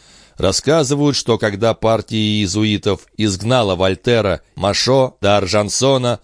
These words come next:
одним словом, философов, ей пришлось сразиться с маркизой де Помпадур.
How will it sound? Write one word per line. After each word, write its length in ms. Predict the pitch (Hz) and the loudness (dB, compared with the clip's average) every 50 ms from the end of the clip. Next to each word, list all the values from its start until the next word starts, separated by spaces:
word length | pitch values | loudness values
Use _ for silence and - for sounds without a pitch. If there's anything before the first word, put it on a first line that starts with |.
| _ _ _ _ - | _ _ _ _ -6
одним 400 | - 92 98 101 123 147 156 127 | -4 -4 -2 0 0 0 0 0
словом, 480 | - - 127 147 147 131 131 127 117 - | -2 0 2 2 2 2 2 0 -2 -4
философов, 760 | - 113 131 143 165 190 175 - - 92 - - 78 - - _ - _ _ _ - | -2 0 2 2 2 2 2 0 -2 -4 -4 -4 -6 -6 -8 _ -20 _ _ _ -16
ей 300 | - - 90 143 180 190 | -8 -2 2 2 2 2
пришлось 560 | 151 - 156 165 151 - - 147 170 175 - | 2 0 -2 0 0 0 0 0 0 0 0
сразиться 680 | - - 120 135 135 127 120 151 165 143 - - 151 143 | 0 0 0 0 0 0 0 0 0 0 0 0 0 0
с 120 | - - | -2 0
маркизой 580 | 113 123 127 120 - 156 156 156 127 123 147 143 | -2 -2 -2 -2 -4 -2 -2 0 0 0 0 0
де 160 | 123 139 135 | 0 -2 -2
Помпадур. 760 | - - 143 139 123 - 139 143 147 151 175 151 104 80 - | 0 0 -2 -2 0 0 0 0 2 2 2 2 2 0 -4